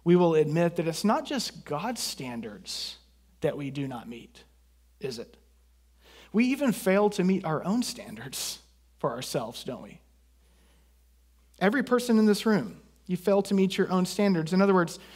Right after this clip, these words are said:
it's not just God's law that tells us that we are condemned, that we are guilty, that we are not who we should be, but it is our own conscience that testifies to us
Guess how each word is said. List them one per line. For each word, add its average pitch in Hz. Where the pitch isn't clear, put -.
it's 196
not 247
just 233
God's 202
law 185
that 262
tells 175
us 175
that 170
we 175
are 170
condemned, 170
that 180
we 180
are 160
guilty, 208
that 190
we 190
are 180
not 185
who 214
we 208
should 202
be, 208
but 214
it 220
is 240
our 233
own 262
conscience 240
that 190
testifies 180
to 165
us -